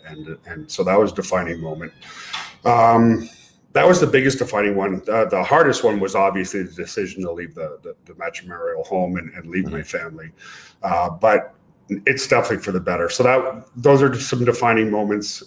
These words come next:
Speaker 1: Um, watching Karate Kid was one because I was picked on so much.
Speaker 2: Yeah.
Speaker 1: I remember leaving there and going, "All right, that's it." So I ended up becoming a black belt in Taekwondo, and then that's when I started bodybuilding as well.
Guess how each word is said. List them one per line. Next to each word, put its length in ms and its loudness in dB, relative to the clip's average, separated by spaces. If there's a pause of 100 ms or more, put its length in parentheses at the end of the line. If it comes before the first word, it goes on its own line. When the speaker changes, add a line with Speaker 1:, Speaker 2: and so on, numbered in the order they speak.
Speaker 1:
Um, 500 -4 (720)
watching 360 4
Karate 400 4
Kid 180 -2
was 160 -8
one 240 -8 (280)
because 240 0
I 80 6
was 120 4
picked 280 2
on 180 2
so 180 0
much. 380 -4 (240)
Speaker 2:
Yeah. 80 -2
Speaker 1:
I 60 2
remember 280 6
leaving 240 4
there 120 2
and 80 -2
going, 140 0
"All 80 0
right, 120 0
that's 220 0
it." 160 -4
So 100 0
I 80 4
ended 160 2
up 140 4
becoming 320 4
a 40 4
black 320 2
belt 220 0
in 80 -12
Taekwondo, 720 0
and 100 -6
then 220 -6
that's 240 -8
when 80 -4
I 40 -4
started 340 -8
bodybuilding 520 -8
as 140 -16
well. 380 -8